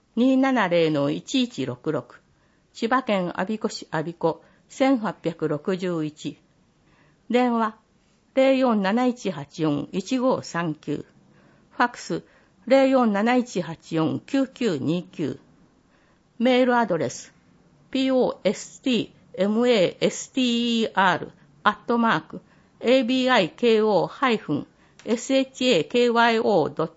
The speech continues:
トシーオーエム。ホームページ、エイチティーティーピーコロンスラッシュスラッシュエービーアイケーオーハイフンエスエイチエーケーワイオードットシーオーエム。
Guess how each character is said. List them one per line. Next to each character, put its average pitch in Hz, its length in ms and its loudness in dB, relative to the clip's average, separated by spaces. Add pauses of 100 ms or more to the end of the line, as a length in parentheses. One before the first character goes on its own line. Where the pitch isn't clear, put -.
ト 175 140 0
シ 214 360 -4
ー 214 60 -2
オ 185 240 -4
ー 165 80 -4
エ 156 40 0
ム。 - 140 -8 (760)
ホ 262 140 4
ー 254 40 6
ム 240 160 4
ペ 233 240 0
ー 143 80 -4
ジ、 151 200 -14 (320)
エ 233 80 2
イ 269 80 0
チ - 120 -18
テ - 120 -4
ィ 226 140 0
ー - 20 -20
テ 214 80 -4
ィ 214 80 0
ー - 80 -10
ピ 214 160 -2
ー 180 80 -8
コ 262 100 -2
ロ 254 100 0
ン 175 140 -2
ス - 160 -8
ラ 254 120 2
ッ - 20 -10
シ - 180 -10
ュ - 20 -4
ス - 140 -12
ラ 143 120 -4
ッ - 40 -16
シ - 200 -18
ュ - 20 -20 (500)
エ 254 160 4
ー 254 40 2
ビ 254 180 0
ー 262 80 2
ア 240 60 4
イ 180 100 0
ケ 208 280 0
ー 196 40 -2
オ 156 240 0
ー - 20 -16
ハ 240 160 0
イ 220 60 0
フ - 160 -10
ン - 140 -8 (420)
エ 214 80 -2
ス 226 160 -6
エ 262 60 4
イ 262 120 -6
チ - 140 -2
エ 196 140 4
ー 151 60 -4
ケ 233 220 2
ー - 20 2
ワ 220 200 4
イ 214 80 0
オ 208 200 2
ー 147 40 -6
ド 151 100 -4
ッ - 60 -8 (120)
ト 285 160 -2
シ 220 340 -4
ー 190 60 -2
オ 190 240 -4
ー 175 60 -2
エ 170 60 2
ム。 - 120 -8